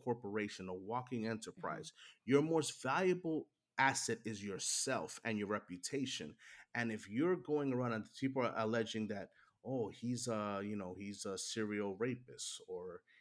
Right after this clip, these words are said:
Speaker 1: he's,
Speaker 2: He sexually
Speaker 1: uh,
Speaker 2: assaulted
Speaker 1: he
Speaker 2: someone.
Speaker 1: sexually
Speaker 2: He
Speaker 1: assaulted me, he molested me, or she, you know, she did this, she did that," that's the worst thing that could happen, because even if it ends up being found false,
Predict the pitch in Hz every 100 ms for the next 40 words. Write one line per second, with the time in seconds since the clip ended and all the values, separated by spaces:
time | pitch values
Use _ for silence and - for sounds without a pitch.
0 | _ _ 107 107 101 208 202 202 190 -
1 | - 262 226 220 147 - 117 92 113 107
2 | 110 110 107 90 147 143 135 110 101 92
3 | 87 101 101 104 110 139 139 107 87 85
4 | 78 73 - - _ _ - 104 98 92
5 | - - 127 127 123 113 123 113 107 104
6 | - 113 117 120 120 120 135 131 - 110
7 | 117 117 151 120 - - _ _ - 180
8 | _ _ _ _ 117 113 135 139 - 131
9 | 117 117 127 - 127 120 123 - 143 139
10 | 95 113 120 131 127 104 - _ - 151
11 | 165 147 131 135 131 127 110 123 117 110
12 | - 117 110 107 - - 170 160 107 -